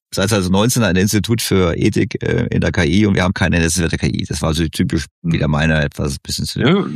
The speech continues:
Speaker 1: Und als jetzt klar geworden ist, ist ja eigentlich, dass Sie ja nicht in der Rolle sind des Verhinders und Bremsers, sondern eigentlich in der Rolle des Facilitators und eigentlich eher sagen, äh, „So machen wir es mit K I richtig.“ Nicht im Sinne von, man,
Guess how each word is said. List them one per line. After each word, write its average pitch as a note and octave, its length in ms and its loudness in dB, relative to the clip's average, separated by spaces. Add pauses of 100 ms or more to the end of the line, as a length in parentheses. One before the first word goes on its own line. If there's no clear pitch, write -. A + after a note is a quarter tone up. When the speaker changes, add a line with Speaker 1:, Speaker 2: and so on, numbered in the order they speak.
(260)
Speaker 1:
Und B2 160 4
als A#2+ 120 2
jetzt C3 180 0
klar C#3+ 240 2
geworden C3+ 380 2
ist, B2+ 180 -2
ist A#2 140 -2
ja A#2+ 200 -2
eigentlich, B2 320 0
dass A#2 240 -2
Sie A#2+ 160 -2
ja G#2 320 0 (560)
nicht B2 160 2
in D3+ 100 4
der B2 100 2
Rolle B2 280 2
sind A#2 240 2
des G#2+ 140 2
Verhinders A#2+ 400 2
und F#2+ 100 0
Bremsers, C#3 560 2
sondern A#2+ 220 0
eigentlich G#2+ 200 0
in A2 80 0
der D#2 200 -4
Rolle G#2 180 0
des G#2+ 140 0
Facilitators G2+ 720 0
und G2 80 -2
eigentlich E2 240 -2
eher A#2 160 0
sagen, G#2 560 2 (320)
äh, - 160 0
„So C3+ 500 4 (340)
machen C3 300 0
wir C3 80 4
es G#2+ 80 -2
mit A#2+ 100 0
K - 100 0
I - 140 4
richtig.“ F2 540 0
Nicht A2+ 160 0
im A#2 60 2
Sinne A2 240 2
von, G2+ 260 2
man, F2+ 160 0